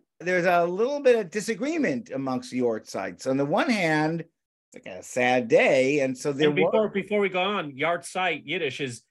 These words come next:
Speaker 2: year time, so the
Speaker 1: Oh.
Speaker 2: year of the time of the passing of a loved one.
Speaker 1: John Geringer, your Yiddish German comes in very handy. <laughs> Um,
Speaker 2: Not often, but here it does.
Speaker 1: On the one hand,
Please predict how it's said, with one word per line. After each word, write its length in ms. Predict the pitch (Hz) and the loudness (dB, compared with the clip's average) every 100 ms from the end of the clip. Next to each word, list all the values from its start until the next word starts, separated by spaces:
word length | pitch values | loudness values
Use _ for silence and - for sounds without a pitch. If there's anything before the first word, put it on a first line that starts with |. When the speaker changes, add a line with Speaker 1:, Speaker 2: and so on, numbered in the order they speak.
| _ 110 | _ -6
Speaker 2:
year 400 | 120 185 180 - | 4 6 6 4
time, 480 | - 170 131 101 | 0 2 2 0
so 460 | 101 - 120 120 113 _ _ | -2 0 2 2 0 _ _
the 80 | 131 | 2
Speaker 1:
Oh. 200 | 127 113 | 2 2
Speaker 2:
year 540 | 156 175 185 180 175 - | 2 4 4 4 2 2
of 420 | 151 151 147 131 127 | 4 6 6 2 0
the 120 | 131 | 0
time 520 | 131 156 143 139 131 | 2 2 4 4 2
of 340 | 135 131 123 110 | 2 4 2 -2
the 100 | 117 | -8
passing 600 | - 131 123 - 127 120 - | 0 2 2 -2 -6 -4 0
of 340 | 117 117 107 | 4 4 0
a 100 | - | -4
loved 260 | 113 117 101 | 0 0 0
one. 240 | 82 - _ _ _ _ _ _ _ _ _ - | -8 -12 _ _ _ _ _ _ _ _ _ -10
Speaker 1:
John 320 | 117 139 139 | -4 -2 0
Geringer, 640 | 143 143 156 160 160 165 165 | 4 4 4 2 2 4 4
your 480 | 135 123 120 117 | 4 2 2 0
Yiddish 480 | 113 110 135 160 151 | -2 -2 -2 -2 -6
German 400 | - 131 139 139 | -4 0 0 -2
comes 300 | 127 131 127 | -2 -2 -2
in 100 | 123 | -2
very 240 | 127 127 131 | 0 0 0
handy. 540 | 127 120 104 98 - - 131 - | -2 -4 -6 -10 -14 -18 -16 -10
<laughs> 180 | 160 - - - - | -10 -12 -16 -8 -2
Um, 280 | 113 104 135 | -2 -2 -2
Speaker 2:
Not 220 | 165 196 | 2 6
often, 440 | 185 165 151 131 | 8 6 4 2
but 140 | 131 127 | 4 2
here 180 | 165 165 | 2 0
it 100 | 147 | 0
does. 320 | 113 90 - _ _ _ _ - 143 - _ _ - | -4 -4 -12 _ _ _ _ -20 -20 -20 _ _ -2
Speaker 1:
On 100 | 190 | 2
the 80 | 190 | 2
one 260 | 196 226 | 4 2
hand, 640 | 214 196 180 170 170 165 | 2 -2 -2 -2 -2 -4